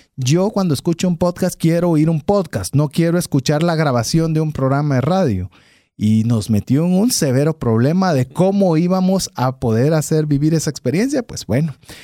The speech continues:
ya es lo que hemos logrado hacer. Incluso si usted nos está viendo, porque también transmitimos a través de YouTube cuando es en vivo, eh, nos comentaron, "Ustedes hablan de sostenibilidad y utilizan vasos plásticos". ¿Te recuerdas, Mario?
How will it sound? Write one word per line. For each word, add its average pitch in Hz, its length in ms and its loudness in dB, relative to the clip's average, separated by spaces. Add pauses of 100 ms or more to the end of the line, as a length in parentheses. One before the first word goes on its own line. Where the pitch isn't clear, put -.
(160)
ya 110 280 0
es 120 140 -2
lo 120 140 0
que 117 100 -2
hemos 120 200 0
logrado 104 340 2
hacer. 185 220 -2
Incluso 226 540 0
si 131 100 -4
usted 127 180 -2
nos 170 160 0
está 151 300 -2
viendo, 185 760 2
porque - 200 -6
también 120 340 0
transmitimos 127 720 -2
a - 20 -6
través 110 320 -2
de 113 180 -4
YouTube 175 540 -2
cuando 107 260 -4
es 113 120 -4
en 160 160 -2
vivo, 196 340 0 (580)
eh, 117 480 2 (160)
nos 139 220 0
comentaron, 135 540 0
"Ustedes 151 400 -2
hablan 165 240 0
de 160 80 -2
sostenibilidad 113 640 0
y 254 80 0
utilizan 135 480 0
vasos 143 260 -2
plásticos". 247 420 -2
¿Te 120 80 -4
recuerdas, 170 340 -2
Mario? 123 260 -2